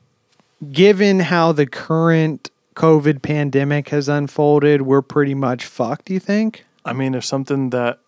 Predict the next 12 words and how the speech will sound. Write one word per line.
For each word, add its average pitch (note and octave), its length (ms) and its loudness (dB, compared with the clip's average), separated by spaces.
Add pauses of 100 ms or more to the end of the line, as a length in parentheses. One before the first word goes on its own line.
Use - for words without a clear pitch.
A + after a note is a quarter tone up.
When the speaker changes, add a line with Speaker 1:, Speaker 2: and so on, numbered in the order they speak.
(300)
Speaker 2:
actually B2 1000 -4 (340)
hits - 360 -8
you B2+ 140 -2
like B2 260 -4
the B2 160 -6
fucking A#2+ 400 -8
devil's A#2+ 320 -6
trumpet B2+ 420 -8
does A2+ 540 -12 (420)
Speaker 1:
<laughs> - 540 -8
Speaker 2:
comes A#2 320 -4
out, A2+ 420 -8